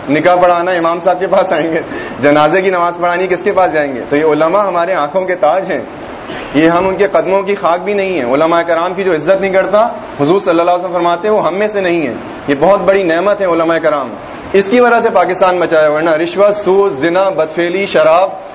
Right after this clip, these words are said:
چوری، ڈاکہ، بجلی، یہ چوریاں کرنا، بدفعلیاں، شراب اور کیا کیا ہمارے گھروں میں نہیں ہو رہا۔ عذاب کیوں ٹلا ہوا ہے؟ عذاب آ تو رہا ہے مگر انفرادی آ رہا ہے۔ پھر زلزلے بھی کبھی جھٹکے دے دیتے ہیں اللہ تعالیٰ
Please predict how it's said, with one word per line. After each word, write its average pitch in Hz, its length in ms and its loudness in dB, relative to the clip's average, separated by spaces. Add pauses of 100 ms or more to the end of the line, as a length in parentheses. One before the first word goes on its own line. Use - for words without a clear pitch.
(160)
چوری، 180 340 4
ڈاکہ، 170 440 0
بجلی، 165 360 -2
یہ 190 80 2
چوریاں 175 380 -2
کرنا، 185 380 -2 (360)
بدفعلیاں، 185 580 2
شراب 180 440 0
اور 175 200 0 (120)
کیا 202 140 4
کیا 220 160 0
ہمارے 196 260 0
گھروں 180 200 0
میں 185 100 -2
نہیں 175 120 0
ہو 143 120 0
رہا۔ 120 160 0 (240)
عذاب 170 320 2 (520)
کیوں 226 180 4
ٹلا 185 260 4
ہوا 160 120 2
ہے؟ 147 40 -2
عذاب 165 340 0
آ 160 120 0
تو 220 180 -2
رہا 208 140 2
ہے 226 60 -4
مگر 208 200 0
انفرادی 170 560 -2
آ 131 120 0
رہا 113 80 -4
ہے۔ 101 80 -10 (480)
پھر 160 100 0
زلزلے 170 400 2
بھی 214 100 0
کبھی 202 220 0
جھٹکے 180 320 2
دے 185 140 0
دیتے 214 180 -2
ہیں 196 120 2
اللہ 175 120 0
تعالیٰ 170 280 0